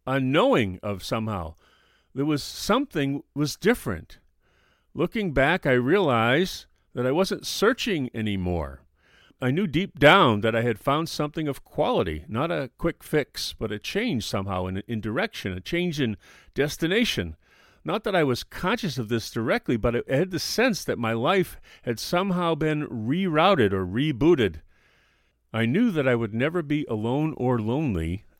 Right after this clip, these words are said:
again. That very next night, I opened that same Bible I had kept for some reason and started to flip through it. I found myself in Jeremiah chapter seventeen.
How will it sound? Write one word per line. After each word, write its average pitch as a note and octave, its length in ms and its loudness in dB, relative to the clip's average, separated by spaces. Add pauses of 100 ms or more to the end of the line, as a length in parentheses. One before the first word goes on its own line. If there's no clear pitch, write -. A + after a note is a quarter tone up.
again. G2 420 -2 (1700)
That B2 220 -2
very D3+ 220 -2
next D3+ 280 -4
night, C#3+ 460 -4 (340)
I G#2+ 120 -4
opened C#3 320 -4
that C3+ 160 -4
same C#3+ 320 -4
Bible C3+ 360 0
I G#2+ 120 -2
had G#2 160 -8
kept - 240 -8
for G#2 120 -10
some F#2+ 280 -6
reason F#2 320 -6
and G2+ 140 -6
started C3 380 -2
to B2 80 -8
flip - 280 -6
through C#3+ 280 0
it. G#2 120 -6 (1400)
I A2+ 100 -8
found D3+ 300 -10
myself C#3 440 -2
in A2 140 -4
Jeremiah A#2+ 760 -4 (280)
chapter B2+ 520 -8
seventeen. A#2+ 920 -6